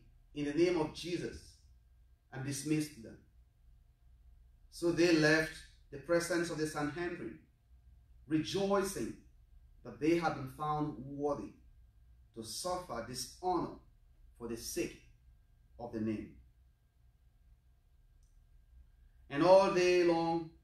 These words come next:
both at the temple and in their homes, they did not stop teaching and proclaiming the Christ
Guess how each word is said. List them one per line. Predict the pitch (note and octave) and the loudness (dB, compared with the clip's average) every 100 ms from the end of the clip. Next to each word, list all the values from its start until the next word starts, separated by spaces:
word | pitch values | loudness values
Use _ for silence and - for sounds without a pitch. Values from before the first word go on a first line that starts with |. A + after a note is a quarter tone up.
| _ - - | _ -10 0
both | F3 F#3 D#3+ | 2 2 -2
at | D#3 | -6
the | D#3 | -6
temple | - F3 F3 - - - - - - - - - - | -4 -4 -4 -8 -12 -16 -20 -20 -20 -20 -20 -18 -6
and | C#3+ | 0
in | D3 | 2
their | C#3+ | 4
homes, | C#3 C#3 E3 - - - - - _ _ _ - - - - - - - | 2 0 -2 -2 -10 -20 -20 -20 _ _ _ -20 -20 -20 -20 -20 -20 -16
they | C3 C#3 | -8 -4
did | C#3+ | -2
not | E3 E3+ | 0 0
stop | - E3 D#3+ - | 0 -2 -2 -6
teaching | F#3+ - A2+ - - - - - _ _ _ - _ - - - _ - | -12 -10 -12 -14 -16 -20 -20 -20 _ _ _ -20 _ -20 -20 -20 _ -10
and | B2+ C3 | -10 -8
proclaiming | D3 C#3 E3+ F3 - - - - - - - - _ _ _ _ _ _ _ - - - _ _ _ _ _ _ - | -8 -6 -4 -4 -4 -8 -14 -20 -20 -20 -20 -20 _ _ _ _ _ _ _ -20 -20 -20 _ _ _ _ _ _ -18
the | B2+ | -16
Christ | - C#3+ G#2+ - - | -6 -4 -4 -10 -20